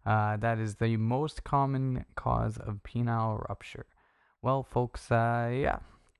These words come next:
So, <laughs> some risks are just worth taking, are they not? <laughs> Anyways.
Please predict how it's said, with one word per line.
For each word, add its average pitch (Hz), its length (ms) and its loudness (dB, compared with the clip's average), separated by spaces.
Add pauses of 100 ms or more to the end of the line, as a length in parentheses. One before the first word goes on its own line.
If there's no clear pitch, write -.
(600)
So, 165 180 4 (100)
<laughs> - 100 12
some 208 320 0
risks - 440 -4 (100)
are 117 140 8
just 120 320 4
worth 117 200 6
taking, - 380 -8
are 104 140 4
they 113 120 2
not? 135 400 -2 (140)
<laughs> - 1160 0
Anyways. 117 720 -4